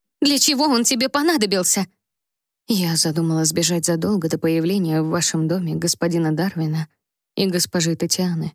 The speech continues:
ответила она, наблюдая за тем, как нити сплетаются в центре в круг поменьше. «Простите меня. Этот осколок должен был вернуть меня домой».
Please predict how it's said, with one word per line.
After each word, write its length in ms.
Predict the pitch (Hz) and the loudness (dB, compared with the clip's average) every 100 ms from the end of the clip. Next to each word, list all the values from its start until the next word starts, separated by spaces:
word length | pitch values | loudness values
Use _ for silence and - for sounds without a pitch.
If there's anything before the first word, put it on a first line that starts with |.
| _ _ _ _ _ _ | _ _ _ _ _ _
ответила 640 | 202 185 170 156 165 156 151 | -4 0 0 0 0 2 0
она, 240 | 156 190 | 0 0
наблюдая 480 | 160 165 190 202 185 | 0 0 0 2 2
за 180 | 180 170 | 0 0
тем, 300 | - 226 190 | 0 0 0
как 220 | 170 - | 0 0
нити 260 | 214 214 | -2 0
сплетаются 720 | 170 - 185 190 214 170 - 165 | -4 -2 -2 0 -2 0 -2 -2
в 40 | |
центре 540 | - - 226 175 160 - _ _ | -2 0 0 0 -2 -4 _ _
в 80 | - | -6
круг 280 | - 196 - | -2 -2 0
поменьше. 680 | 202 208 226 185 - - - _ _ _ _ _ _ _ _ - | 0 2 0 -2 -2 -6 -8 _ _ _ _ _ _ _ _ -6
«Простите 480 | 156 - - - | -4 -4 -6 -6
меня. 300 | 175 151 160 - _ _ _ _ _ _ | -4 -4 -6 -10 _ _ _ _ _ _
Этот 280 | - 190 175 | -2 -2 0
осколок 520 | 170 - 190 180 156 | -2 -2 -2 -2 -2
должен 380 | 160 160 160 156 | -2 -2 -2 -2
был 120 | 156 | 0
вернуть 460 | 156 165 170 165 - | 0 0 0 -2 -2
меня 200 | 160 156 | -2 -2
домой». 440 | 156 170 156 - | -4 -4 -8 -10